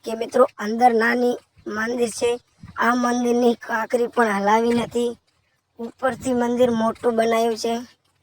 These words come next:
બીજું મંદિર તો આનું આ જ રાખ્યું છે, કારણ કે માને કોઈ દિવસ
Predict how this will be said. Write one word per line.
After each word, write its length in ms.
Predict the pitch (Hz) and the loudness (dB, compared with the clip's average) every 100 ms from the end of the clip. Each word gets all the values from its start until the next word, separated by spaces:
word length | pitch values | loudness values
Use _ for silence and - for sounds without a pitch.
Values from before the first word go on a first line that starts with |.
| _ _ _ - | _ _ _ -4
બીજું 360 | 254 247 269 254 | -2 0 0 2
મંદિર 300 | 247 240 247 | 2 2 2
તો 160 | 254 | 4
આનું 420 | 240 233 247 240 | 6 6 4 4
આ 120 | 233 240 | 4 4
જ 120 | 233 | 2
રાખ્યું 480 | 233 233 - 240 233 | 0 -2 -2 -6 -4
છે, 300 | - 240 226 - | 0 -2 -2 -4
કારણ 380 | 208 214 226 226 | -2 0 -2 -6
કે 320 | - 240 240 | -6 -4 -2
માને 760 | 226 208 208 214 240 247 247 247 - _ - - _ | -4 -4 -2 -2 -2 0 -2 -4 -14 _ -20 -20 _
કોઈ 260 | 226 233 240 | -4 -4 -2
દિવસ 600 | 226 226 233 240 226 | -4 -4 -4 -6 -6